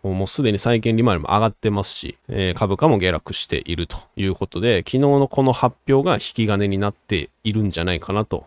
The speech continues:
思いますね。次に注目になるのが、今週の六日に発表されます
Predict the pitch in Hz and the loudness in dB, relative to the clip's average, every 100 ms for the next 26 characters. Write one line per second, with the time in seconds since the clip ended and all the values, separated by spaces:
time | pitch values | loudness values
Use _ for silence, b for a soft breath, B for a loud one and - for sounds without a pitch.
0 | - 98 76 - - 117 - 165 190 151 | -6 -4 -2 -6 -2 -2 -2 0 4 4
1 | - 151 151 147 151 143 147 147 135 135 | 2 2 4 4 4 4 6 6 4 4
2 | 151 151 - 143 143 - 143 139 113 143 | 4 2 4 4 4 4 4 4 6 4
3 | 147 - 139 139 135 127 - 135 - 127 | 4 2 2 2 2 0 2 0 2 2
4 | 123 123 127 - 156 | 4 2 0 2 0